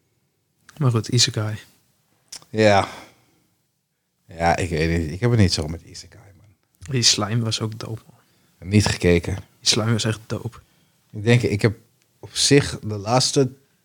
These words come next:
Speaker 2: laten we zeggen, drie tot vier jaar heb ik bijna niks nieuws gekeken. Bijna niks. Niks van wat er is uitgekomen in ieder geval.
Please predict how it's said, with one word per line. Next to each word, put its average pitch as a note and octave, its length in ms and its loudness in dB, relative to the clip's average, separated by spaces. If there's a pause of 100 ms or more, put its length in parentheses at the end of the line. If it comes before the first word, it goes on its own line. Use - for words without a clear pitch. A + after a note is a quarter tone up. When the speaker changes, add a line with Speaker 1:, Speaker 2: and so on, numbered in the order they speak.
(1200)
Speaker 2:
laten G#2 200 -4
we G#2 60 -2
zeggen, G2 320 0
drie A2 300 4
tot A#2 180 -2
vier A2 260 -2
jaar G2+ 200 4
heb G2+ 140 0
ik F2+ 120 -6
bijna G2 300 2
niks F#2+ 380 -4
nieuws F2 260 -8
gekeken. D2+ 560 -14
Bijna F2 380 4
niks. C#2+ 400 -4
Niks A2+ 200 0
van B2 120 4
wat G#2+ 120 6
er G#2 80 4
is F#2+ 120 0
uitgekomen F2 600 -4
in F#2 40 -14
ieder F#2+ 180 -14
geval. G2 380 -4